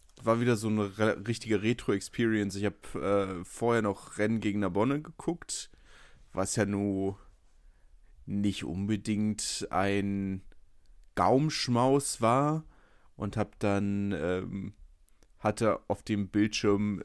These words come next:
das Frankreich-Südafrika-Spiel und auf den Ohren, äh, den überraschenden Hertha-Sieg in Kaiserslautern, was, ja, damit war ja nie zu rechnen, dass sie tatsächlich irgendwie eine Serie haben.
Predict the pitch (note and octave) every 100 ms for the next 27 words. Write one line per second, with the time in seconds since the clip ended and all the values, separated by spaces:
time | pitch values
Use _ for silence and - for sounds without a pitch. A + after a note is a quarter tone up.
0 | - G2 F#2+ - - - G2 G2 G2+ -
1 | F#2 F#2 - G#2 G2+ - - G#2 G2 F2+
2 | - - F#2 - F#2 - G2 F#2+ G2 G2
3 | - - - - - - - F2+ G2 F2+
4 | G2 F#2 G2 F#2 G#2+ G#2+ G#2 - A2+ G#2
5 | B2 D3 G#2 A2+ - - - A#2 C#3 -
6 | - C#3 C3+ - C3+ C#3 C3 - G#2+ G#2
7 | - - - - - - - - - G2
8 | B2+ C3 - - - - A#2 C3+ A2+ A#2
9 | B2 B2+ E3 - A#2 C#3+ D3 A2+ A2 A#2+
10 | B2+ G#2 B2+ B2 A#2 A2 G#2+ G#2 G#2 A#2
11 | A2 G2 G#2 B2+